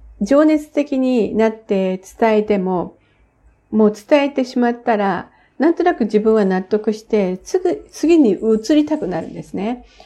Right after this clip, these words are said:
そうすると、せっかく相手の人が温まってきた時に、「あれ？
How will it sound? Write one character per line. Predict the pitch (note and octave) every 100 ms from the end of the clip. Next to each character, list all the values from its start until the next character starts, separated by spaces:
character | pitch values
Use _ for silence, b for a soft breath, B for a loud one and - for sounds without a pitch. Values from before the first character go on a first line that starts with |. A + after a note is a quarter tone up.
| b
そ | - F4
う |
す | F4
る | E4
と、 | D#4
せ | D4+ D#4
っ | D#4
か | D#4+
く | D#4+
相 | D4+ D4
手 | D4
の | C#4+
人 | D4 C#4+
が | A3 F3+ B B B
温 | G#3 G#3+ C#4+ C#4+
ま | D4+
っ | D4+
て | G3+
き |
た | - F#3+
時 | F#3+ -
に、 | F#3
「あ | G3+
れ？ | C#4 E4